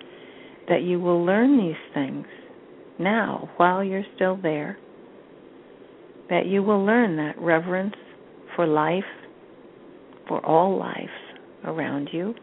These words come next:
and that you will carefully, consciously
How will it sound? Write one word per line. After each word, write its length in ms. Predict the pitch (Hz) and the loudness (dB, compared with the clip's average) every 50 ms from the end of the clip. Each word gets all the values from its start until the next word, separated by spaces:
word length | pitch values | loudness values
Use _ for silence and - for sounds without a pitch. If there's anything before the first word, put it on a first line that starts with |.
| - - - - - - - - - - - - - - - - - - - - - - - - - - - - - - - - - - - | -20 -20 -20 -20 -20 -20 -20 -20 -20 -20 -20 -20 -20 -20 -20 -20 -20 -20 -20 -20 -20 -20 -20 -20 -20 -20 -20 -20 -20 -20 -20 -20 -16 -8 -4
and 220 | 180 175 170 165 | -2 -2 0 2
that 200 | 170 165 165 - | 2 0 0 0
you 220 | - 170 175 175 175 | -2 -2 -2 -2 0
will 480 | 175 175 170 165 160 160 160 165 175 - - - - - - - - - - - - - - - - - - - - - - - - - - - - - - - | 2 4 4 4 4 2 0 -2 -6 -12 -16 -20 -20 -20 -20 -20 -20 -20 -20 -20 -20 -20 -20 -20 -20 -20 -20 -20 -20 -20 -20 -20 -20 -20 -20 -20 -14 -10 -4 0
carefully, 580 | 240 240 254 - - - 175 - 76 - - - - - - - - - - - - - - - - - - - - - - - - - - - - - - - - | 2 2 2 0 -2 -4 -2 -2 -2 -4 -8 -10 -14 -20 -20 -20 -20 -20 -20 -20 -20 -20 -20 -20 -20 -20 -20 -20 -20 -20 -20 -20 -20 -20 -20 -20 -20 -20 -14 -8 0
consciously 680 | - 226 226 226 - - 160 - - - - - - - | 2 2 2 2 0 -4 -6 -6 -6 -6 -6 -4 -4 -6